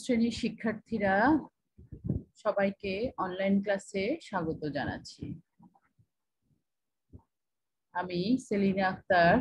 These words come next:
সহকারী শিক্ষিকা, ডাক্তার খাস্তগীর সরকারি বালিকা উচ্চ বিদ্যালয়, চট্টগ্রাম। ষষ্ঠ শ্রেণীর শিক্ষার্থীরা, তোমরা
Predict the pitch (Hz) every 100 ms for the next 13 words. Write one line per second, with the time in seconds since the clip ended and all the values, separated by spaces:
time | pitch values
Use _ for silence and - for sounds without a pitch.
0 | - 196 196 214 214 214 208 196 196 -
1 | 175 160 175 233 175 170 - 220 - 110
2 | - 202 190 196 - 165 - 160 165 220
3 | 175 139 139 143 139 - 135 143 139 147
4 | 151 160 254 - 165 - - - - -
5 | _ _ _ - _ - - - 233 208
6 | - 240 - 240 247 - 202 - 208 -
7 | 196 185 190 262 - 175 170